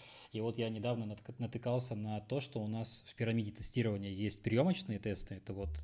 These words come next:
то, что у нас на верхушке находится, и у нас есть еще понятие end-to-end тестов. И я хотел бы, чтобы ты вот эти два понятия, end-to-end и приемочных, разнес. Это одно и то же, либо одно понятие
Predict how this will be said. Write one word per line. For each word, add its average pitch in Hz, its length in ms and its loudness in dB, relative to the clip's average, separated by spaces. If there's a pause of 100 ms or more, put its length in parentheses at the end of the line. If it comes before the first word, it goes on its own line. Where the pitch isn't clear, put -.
то, - 80 -4
что - 160 -6
у 101 40 -2
нас 95 180 -8
на 107 60 -2
верхушке 107 440 0
находится, 98 480 -4
и 101 80 -6
у 101 60 -2
нас 147 240 0
есть 131 160 0
еще - 220 -2
понятие 113 500 2
end-to-end 110 400 2
тестов. - 340 -6 (640)
И 110 60 0
я 131 80 4
хотел 131 280 2
бы, 117 120 0
чтобы 104 340 -2
ты 120 500 4
вот - 120 2
эти 110 120 -2
два 110 140 0
понятия, 123 420 2
end-to-end 120 680 2
и 113 140 2
приемочных, 117 560 2
разнес. 104 540 -2 (120)
Это 107 360 2
одно 120 280 6
и - 20 8
то 120 240 8
же, 110 140 4
либо 104 200 4
одно 104 200 2
понятие 107 520 2